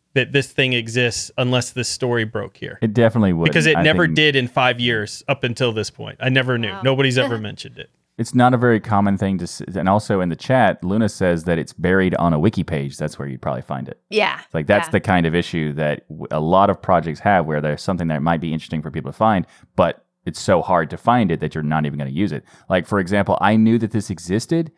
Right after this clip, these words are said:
Speaker 2: but I didn't know where to get it. So, and I, and it, it was just
Speaker 3: Okay.
Speaker 2: like an issue of when I, when, 'cause at one point, like, maybe four or five years ago, there was a way to get it in a certain way, and then they changed the website, and it was no longer there anymore.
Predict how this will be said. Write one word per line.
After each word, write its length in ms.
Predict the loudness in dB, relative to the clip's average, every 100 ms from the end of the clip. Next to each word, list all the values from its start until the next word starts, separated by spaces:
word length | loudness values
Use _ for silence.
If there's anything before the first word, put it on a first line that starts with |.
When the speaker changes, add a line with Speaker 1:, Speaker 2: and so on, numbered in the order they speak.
| _ _ -4
Speaker 2:
but 220 | 2 4
I 80 | 4
didn't 260 | 4 2
know 160 | 4 4
where 240 | 4 4
to 120 | 2
get 260 | 0 -2 -4
it. 220 | -4 -14 _ _ _ _ _ _
So, 180 | 0 2
and 140 | 4
I, 160 | 4 2
and 120 | 2
it, 400 | 2 0 0 0
it 60 | 0
was 120 | 0
just 140 | -2
Speaker 3:
Okay. 80 | 0
Speaker 2:
like 100 | 0
an 80 | 0 -2
issue 440 | -2 0 0 0 0
of 340 | 0 0 -4 _ _ -6
when 160 | -2
I, 80 | 0 0
when, 180 | 0
'cause 160 | 0 2
at 120 | 2
one 200 | 4 2
point, 340 | 2 2 0 0 -2
like, 200 | -2 0
maybe 200 | -4 -6
four 440 | -10 _ -2 0
or 60 | 0
five 320 | 2 0 2
years 180 | 0 0
ago, 360 | 0 0 -2 -4 _ -10
there 300 | 0 2 4
was 460 | 2 4 4 2 -2
a 80 | -4
way 200 | 0 0
to 60 | 0
get 180 | 0 -2
it 120 | -2
in 100 | -2
a 60 | -6
certain 320 | -2 0 0
way, 280 | 0 2 2 0
and 140 | 0
then 60 | 0
they 100 | -2
changed 360 | -2 -2 -2
the 80 | 0
website, 400 | 0 0 2 2
and 80 | 2
it 40 |
was 120 | -2 0
no 80 |
longer 220 | 0 0 0
there 180 | 0 -2
anymore. 320 | -8 -14